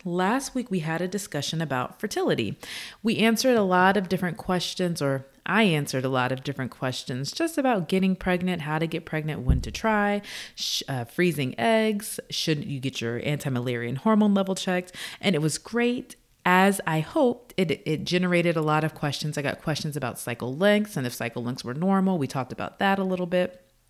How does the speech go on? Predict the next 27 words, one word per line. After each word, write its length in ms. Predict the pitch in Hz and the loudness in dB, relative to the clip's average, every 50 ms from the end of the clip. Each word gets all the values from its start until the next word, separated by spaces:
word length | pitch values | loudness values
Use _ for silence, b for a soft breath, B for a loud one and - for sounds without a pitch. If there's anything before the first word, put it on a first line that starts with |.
| _ _ _ _ _ _ _ _ - - | _ _ _ _ _ _ _ _ -18 -14
So 380 | - - - 180 175 170 170 B B B B B B B B B B B | -4 0 2 4 4 2 0 B B B B B B B B B B B
hopefully 600 | - - 247 262 254 254 302 294 285 285 269 - | 2 4 4 4 4 2 0 2 2 2 4 2
it 80 | - 196 | 2 2
was 180 | 185 170 - | 2 0 0
helpful 360 | - - 175 165 165 - - 156 | 0 0 0 0 0 -2 -8 -12
for 160 | - - 151 | -6 -4 -4
you. 480 | 143 135 131 127 127 113 - - - 151 156 - _ _ | -4 -2 -4 -4 -4 -4 -6 -6 -10 -12 -16 -16 _ _
If 280 | 175 196 196 196 - - - | 2 2 2 0 -6 -6 -2
it 300 | 175 185 180 185 - - | 0 0 0 -2 -6 -10
was, 920 | - 151 160 175 226 277 277 196 147 131 127 139 170 214 233 247 - - B B B B B B B | -8 -8 -6 -2 0 2 2 2 2 2 2 0 0 -2 -2 -4 -8 -14 B B B B B B B
um, 180 | - 170 165 180 | -2 0 0 0
and 100 | - 349 | 0 0
even 220 | 392 403 - 349 294 | 0 0 2 2 0
if 120 | 240 - | 2 2
it 100 | - 170 | 0 0
wasn't, 460 | 165 156 143 139 127 139 139 - - - _ _ _ _ _ - | 2 2 2 2 2 0 -2 -2 -4 -8 _ _ _ _ _ 0
I 80 | 170 | 2
encourage 640 | 175 170 175 180 - - - 226 220 226 247 247 - | 2 2 2 0 -2 -4 -2 0 2 2 2 2 0
you 60 | 277 269 | 0 -2
to 100 | 247 226 | -2 -2
continue 520 | - - 180 165 - - 180 175 180 180 | 0 0 -2 -2 0 -2 0 0 2 0
the 60 | 180 | 0
conversation 800 | 175 - - 165 160 156 151 - - 147 143 - - 156 156 151 | -2 -2 -4 -4 -2 -2 -4 -4 -2 -4 -2 -2 -4 -4 -4 -4
with 160 | 156 147 - | -4 -4 -4
your 400 | 143 139 143 147 147 151 156 165 | -6 -4 -2 0 0 0 0 0
healthcare 480 | 156 - 156 151 147 - - - 147 - | -2 -2 -4 -4 -4 -6 -6 -6 -4 -4
provider 560 | - 143 127 127 120 120 113 120 127 135 | -4 -6 -6 -4 -4 -4 -4 -2 -4 -4